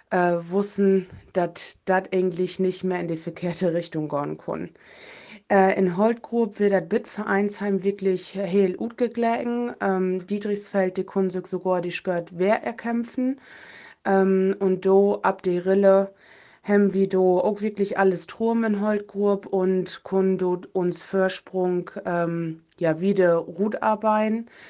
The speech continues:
sodass wir bei zweite Wende fünf Skirt für wären. Ähm, wat ihr aber beide Gruppen gesehen, in zwei ich gehört Vorsprung wär und, ähm, ja, da werden wir alle <laughs> ganz blied, dass wir, äh, dass dieser Wettkampf dann eigentlich nicht mehr obsieden,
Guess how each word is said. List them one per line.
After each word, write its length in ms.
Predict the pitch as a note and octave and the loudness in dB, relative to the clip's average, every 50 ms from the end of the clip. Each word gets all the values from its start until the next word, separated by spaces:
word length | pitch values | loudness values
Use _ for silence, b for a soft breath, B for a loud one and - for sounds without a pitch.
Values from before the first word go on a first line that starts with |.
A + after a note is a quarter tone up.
| B B B | B B B
sodass 400 | B - F#3+ F3 F#3+ F#3+ F#3+ F#3+ F#3+ | B -6 -2 2 2 2 2 0 -4
wir 80 | F3+ E3+ | -8 -8
bei 100 | F3+ E3+ | -8 -8
zweite 460 | - - - G3 G3+ G3 G3+ F#3+ F3 F3+ | -8 -6 -2 -2 0 0 -2 -2 -2 0
Wende 680 | F#3 F3+ F3+ F#3 F3+ F3 F3+ F3+ F3 F3 F3 F3 - - | 0 0 2 0 2 2 2 2 2 0 0 -2 -4 -8
fünf 340 | - - - G#3 G3 G3 | -12 -8 -4 -4 -4 -4
Skirt 360 | - - - F#3+ F3+ F3 E3+ - | -6 -6 -2 -2 0 0 -2 -4
für 460 | - - - G3+ G#3 A3 A#3 A3+ A#3 | -8 -6 -2 0 0 0 0 -2 -2
wären. 360 | B3 B3 B3+ C4 C#4 D4+ D#4 B B B B B B B B B B B B | 0 0 2 2 0 0 -2 B B B B B B B B B B B B
Ähm, 440 | G3 G3 G3 F#3+ F#3+ F#3+ F#3 F#3 - | 4 4 6 6 6 4 2 0 -2
wat 220 | - F#3+ F3+ F3 - | -2 -4 -4 0 2
ihr 120 | F#3+ F3+ | 2 2
aber 160 | F3 F3 F3 F3 | 2 2 -2 0
beide 300 | E3+ F#3+ F#3 F3+ F3+ E3+ | 2 2 2 2 2 -2
Gruppen 400 | - - F#3 F#3 F#3 G3 F3+ F3 | -2 -4 -8 -6 -2 -2 0 0
gesehen, 460 | F3 F3 E3 E3+ F3+ F3 E3+ E3+ D#3+ | 0 0 0 0 0 0 0 0 -2
in 240 | - E3+ F3+ F3 E3 | -2 -2 -2 -2 -4
zwei 260 | - - G3 F#3 F3+ F3 - - - - _ _ _ _ _ _ - - - | -2 0 0 0 0 0 0 -2 -4 -4 _ _ _ _ _ _ -20 -14 -8
ich 140 | - - - | -6 -4 -2
gehört 240 | - F#3 E3+ D#3+ - | 0 0 0 0 -4
Vorsprung 680 | - - F#3 G3 G#3 - - - A3 G#3+ G#3+ G3+ G#3 | -4 0 0 0 0 0 -4 -4 -2 -2 -2 -2 -2
wär 400 | G#3 G#3 G#3 G3+ G3+ G3+ G#3 - | 0 0 2 4 4 2 2 0
und, 560 | - F#3 F3+ F3+ F3+ F3+ F3+ F3+ F3 - - - | 0 0 2 2 2 0 0 -2 -4 -6 -6 -4
ähm, 440 | - F3 E3+ E3+ E3 E3 E3 E3 D#3+ - B B B B B B | -2 -2 0 0 0 0 -2 -4 -6 -10 B B B B B B
ja, 220 | B F#3 F3+ E3+ D#3+ | B 4 4 4 4
da 180 | D#3+ E3+ E3+ | 2 0 0
werden 220 | F3 G3 G3 F#3+ E3+ | 2 4 4 2 2
wir 180 | F#3 F3+ F#3 | 2 0 0
alle 140 | F3+ F3 F3+ | 2 0 0
<laughs> 220 | F3+ E3+ D#3+ D#3+ - | 0 -2 -4 -4 -4
ganz 300 | F#3+ F3 G3 F#3+ - - | -2 0 0 0 0 -2
blied, 360 | - F3+ F#3 F#3+ F#3+ F#3+ F#3+ | -6 -2 -2 -2 0 0 -2
dass 240 | F3+ F3 E3+ - - | -2 -2 -4 -8 -6
wir, 300 | F3 F3 F3 F3 F3 E3+ - | -4 -2 0 0 0 0 0
äh, 320 | F3 E3+ E3 E3 E3 D#3+ | 0 0 0 0 0 0
dass 180 | D#3+ E3+ D#3+ E3 | -2 -4 -4 -2
dieser 380 | - F#3 F#3+ F#3+ - F#3+ F3 E3 | -2 -2 -2 0 -2 -2 -2 0
Wettkampf 480 | F3 E3+ E3+ - - F3+ F3 E3+ E3 - | -2 -4 -4 -4 -4 -4 -4 -4 -4 -2
dann 240 | F3+ E3+ E3+ E3+ E3 | -2 -2 0 -2 -2
eigentlich 360 | - F3+ F#3 F3 E3+ F3 - - | -2 -2 -2 -2 -4 -4 -4 -4
nicht 220 | F#3 F3 - - | -4 -4 -4 -4
mehr 220 | F#3 F3+ E3+ E3 | -4 -2 -2 -2
obsieden, 600 | D#3+ E3 D#3+ - - F3+ F3 F3+ F3 F3 E3+ E3 | -4 -4 -8 -8 -8 -6 -4 -2 -2 -2 -2 -4